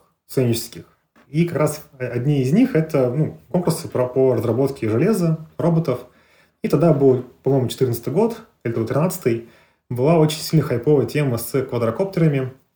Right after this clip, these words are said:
с интернетом вещей. Вот он так только прям зарождалась. Если, наверное, даже открыть какие-нибудь архивы Хабра-Хабр, то там будет прям много-много про коптеры и железки. И мы вот на той волне тоже воодушевленные, прикольные. И вот мы стали делать такие проекты около умных устройств и квадрокоптеров.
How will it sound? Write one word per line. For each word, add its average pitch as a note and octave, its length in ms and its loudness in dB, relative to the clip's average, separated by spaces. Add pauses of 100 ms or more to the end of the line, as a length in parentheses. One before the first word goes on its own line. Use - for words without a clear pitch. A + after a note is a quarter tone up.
(140)
с - 160 -10
интернетом B2 640 -2
вещей. E3+ 440 0
Вот C3 100 2
он A#2 140 0
так - 220 -8 (100)
только D3 160 0
прям A2 160 -2
зарождалась. B2+ 720 2
Если, B2+ 240 -6
наверное, A#2 320 -2
даже A#2 160 0
открыть C3 300 0
какие-нибудь A2+ 360 -6
архивы A2+ 680 -2
Хабра-Хабр, C3 540 0
то A2 60 -2
там B2 260 0
будет B2 220 2
прям G#2 160 -4
много-много A2 480 -2
про - 180 -6
коптеры A2 480 -4
и A#2 280 -6 (220)
железки. G#2+ 380 -4 (120)
И - 40 0
мы B3 100 6
вот G3 180 6
на C#3 60 4
той D3+ 140 8
волне D3 380 6
тоже C#3+ 260 8
воодушевленные, B2+ 680 2
прикольные. E3+ 480 2
И E3 40 2
вот E3+ 180 0
мы C3 80 -2
стали C3 240 -2
делать C3 420 2
такие A#2 220 -4
проекты A#2+ 460 -4
около A2 560 -4
умных A#2 340 -4
устройств - 540 -2
и B2+ 260 -6
квадрокоптеров. - 540 -8